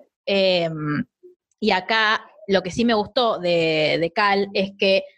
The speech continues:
para mí sí construye en él como una suerte de nueva masculinidad, en el sentido de que él es... Esto, eh, primero, nada, es un chabón que sabe que está bueno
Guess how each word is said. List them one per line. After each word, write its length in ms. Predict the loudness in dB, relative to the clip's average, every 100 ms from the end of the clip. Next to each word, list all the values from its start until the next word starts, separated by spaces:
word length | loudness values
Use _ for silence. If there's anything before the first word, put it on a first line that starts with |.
| _
para 240 | -2 0 0
mí 80 | 0
sí 220 | -2 0
construye 760 | 0 0 0 0 0 0 -2 0
en 180 | -2
él 400 | 2 2 2 -2 -4
como 380 | 0 0 -2 -2
una 280 | 0 0 0
suerte 500 | 0 0 0 0 2
de 380 | 2 2 -2 -8 -6
nueva 360 | 0 2 2
masculinidad, 880 | 0 -4 -2 0 0 0 0 2 0 0
en 100 | -2
el 100 | 0
sentido 460 | 0 0 0 2
de 140 | 2 2
que 240 | 2 2
él 180 | 2 -2 -8 -20 -20 -4
es... 560 | -2 0 -2 -4 -6 -8 -18 -14 -14 -14 -16 -16 -18 _ _ _ _ _ _
Esto, 420 | 0 0 0 -2 0
eh, 280 | 0 0 -2
primero, 260 | -2 0 2
nada, 260 | 2 0
es 100 | -2
un 80 | 0
chabón 180 | 2 2
que 80 | 0
sabe 220 | 0 0
que 60 | 0
está 140 | 0
bueno 360 | 2 4 2